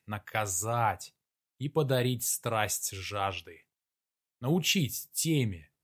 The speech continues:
И тогда она обретет настоящую свободу в своем теле и чувствах. «Нечего думать», обрывает друг, и по ту сторону слышится льющийся звук.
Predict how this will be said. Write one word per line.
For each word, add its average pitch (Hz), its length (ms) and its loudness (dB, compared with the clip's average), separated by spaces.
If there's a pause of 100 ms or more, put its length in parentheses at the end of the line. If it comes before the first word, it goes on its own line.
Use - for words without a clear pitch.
(300)
И 104 80 -10
тогда 156 420 4
она 110 320 4 (100)
обретет 113 520 -2
настоящую 147 760 2
свободу 135 600 2
в - 100 -6
своем 107 380 -4
теле 127 500 -2 (340)
и 135 80 -6
чувствах. - 720 -8 (1080)
«Нечего 185 400 4
думать», 165 440 2 (380)
обрывает 123 540 6
друг, 175 280 4
и 120 40 2
по 135 140 4
ту 190 140 2
сторону 151 420 4
слышится 135 600 0
льющийся 131 720 0
звук. 135 480 2